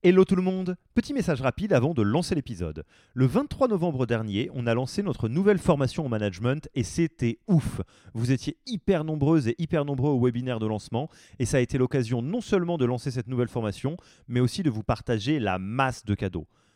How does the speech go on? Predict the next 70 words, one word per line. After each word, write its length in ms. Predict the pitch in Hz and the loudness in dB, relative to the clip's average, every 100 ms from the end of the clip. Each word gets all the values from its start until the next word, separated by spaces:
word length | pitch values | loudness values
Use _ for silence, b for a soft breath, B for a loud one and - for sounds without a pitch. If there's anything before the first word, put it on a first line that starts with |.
| _ - | _ -2
Tout 100 | 254 | 0
le 60 | |
monde 140 | 330 254 | 0 -2
n'a 80 | |
pas 140 | 135 196 | 0 0
pu 80 | 160 | -2
venir. 340 | 104 87 - _ - | -6 -12 -16 _ -6
Du 120 | 127 | 0
coup, 120 | 285 | 0
je 60 | 226 | 2
voulais 160 | 151 | 2
être 220 | 131 - 120 | 2 2 -4
sûr 420 | - - 220 - | -4 -4 -2 -2
que 100 | 131 | -2
vous 100 | 120 | -2
puissiez 260 | 120 160 | -4 -2
avoir 160 | 135 123 | 0 0
accès 260 | 117 - 170 | -2 -4 -2
à 140 | 113 - _ - | -2 -4 _ 2
tous 260 | 214 208 | 2 2
les 140 | 131 120 | 0 0
trucs 240 | - 147 | 0 -2
gratuits 320 | 120 117 160 | 0 0 -2
qu'on 160 | - 117 | -4 -2
a 80 | 107 | -2
présentés 400 | 127 117 120 151 | -2 -4 -4 -4
pendant 160 | 131 | -2
le 80 | 104 | -2
webinaire. 500 | 104 101 85 123 - b b | -2 -2 -8 -12 -20 b b
En 80 | 180 | 0
voici 240 | 185 196 | 2 2
la 80 | 240 | 0
liste. 320 | 101 - - _ b b b b | -2 -8 -20 _ b b b b
On 140 | 175 | 0
a 100 | 196 | 0
pris 260 | - - 277 _ | 0 -4 -6 _
tout 200 | - 427 349 | -4 -2 0
le 100 | 151 | -2
contenu 380 | - 160 202 202 | -2 -8 -6 -4
de 20 | |
notre 240 | 123 - | -4 -4
formation 560 | - 220 175 - 110 - B B B | -2 0 -2 -4 -6 -8 B B B
et 80 | 156 | 2
on 60 | |
en 160 | 151 151 | 2 2
a 80 | 156 | 2
fait 180 | 240 170 | 0 0
des 140 | 120 | -4
cours 340 | - 175 233 | 0 0 0
en 160 | - 110 | -2 -4
vidéo. 500 | 107 190 165 101 80 b b b b | -4 -2 2 2 0 b b b b
Il 60 | |
y 40 | 139 | 4
a 40 | |
pas 80 | 262 | 4
mal 180 | 370 311 | 4 2
de 100 | 143 | 2
boîtes 280 | 113 123 - | 4 2 0
qui 140 | 139 | -6
vendent 320 | 110 110 214 | -2 0 0
des 120 | 180 123 | 0 -2
mooc. 320 | - - - - | -2 -6 -16 -4
Nous, 120 | 202 302 | -4 -2
on 60 | |
pense 260 | - 151 208 | -2 -2 -2
que 80 | 110 | -6
ça 140 | 95 | -2
doit 160 | 95 180 | 0 0
être 80 | |
gratuit. 480 | 147 107 - 92 143 | 0 -2 -2 -8 -8